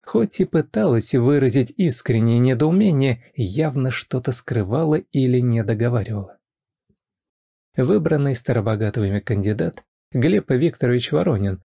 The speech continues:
уже имел опыт работы в частном сыске, поскольку отдал много лет жизни службе в полиции. Приступив к делу, детектив сразу наметил самые перспективные направления в розыске.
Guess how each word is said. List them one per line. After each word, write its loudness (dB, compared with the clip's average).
уже 2
имел 4
опыт -2
работы -2
в -6
частном -4
сыске, -6
поскольку -4
отдал -2
много -2
лет -2
жизни -2
службе -2
в -10
полиции. -6
Приступив -2
к -4
делу, -2
детектив 0
сразу 0
наметил 0
самые -2
перспективные -2
направления -2
в -2
розыске. -6